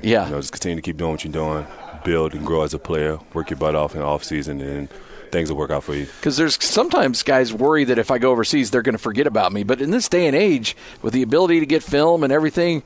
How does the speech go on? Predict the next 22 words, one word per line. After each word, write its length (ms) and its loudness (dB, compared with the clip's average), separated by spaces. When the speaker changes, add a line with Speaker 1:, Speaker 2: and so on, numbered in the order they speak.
Speaker 2:
Yeah. 200 -4
Speaker 1:
if 180 0
you're 140 2
good, 280 4
they'll 100 4
find 280 0
you. 100 -6
Speaker 2:
Exactly. 560 0
So, 260 -2
I 120 0
mean, 120 -2
I 40 0
never 180 0
really 160 -2
had 140 -4
that 120 0
worry. 320 0
The 120 -20
technology 580 -2
and 80 -6
the 60 -8
film 320 -6